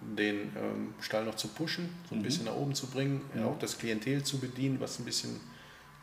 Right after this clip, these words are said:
Speaker 1: äh, oberhalb liegt. Das hat alles funktioniert. Wir sind da von der Preisregion etwas höher angesiedelt, haben aber auch vom Service her viele Mitarbeiter da. Ja, also das muss sich ja alles irgendwie gegenrechnen.
Speaker 2: Na gut, da haben wir jetzt so eine kleine,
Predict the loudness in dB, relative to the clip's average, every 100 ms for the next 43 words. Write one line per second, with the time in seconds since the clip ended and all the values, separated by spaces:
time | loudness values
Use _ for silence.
0 | -4 -2 0 2 2 0 -2 -4 -6 -12
1 | -8 -4 -2 -2 -2 -2 -4 -8 -4 -2
2 | 0 2 2 0 -2 -4 -4 -4 -4 -4
3 | -4 -2 2 2 2 -2 -4 -4 -4 -6
4 | -2 -2 2 2 2 0 -2 -2 -2 -4
5 | 0 -2 -4 -12 -16 -18 -20 -8 0 2
6 | 2 0 0 -2 0 2 2 2 0 0
7 | -2 -6 -14 -2 0 0 -2 -4 -2 -2
8 | -2 -6 -6 -6 -6 -6 -4 -2 2 2
9 | 2 2 4 4 4 4 2 2 0 0
10 | 0 2 0 -2 -4 -2 2 8 8 8
11 | 8 6 6 4 6 4 6 4 4 6
12 | 6 2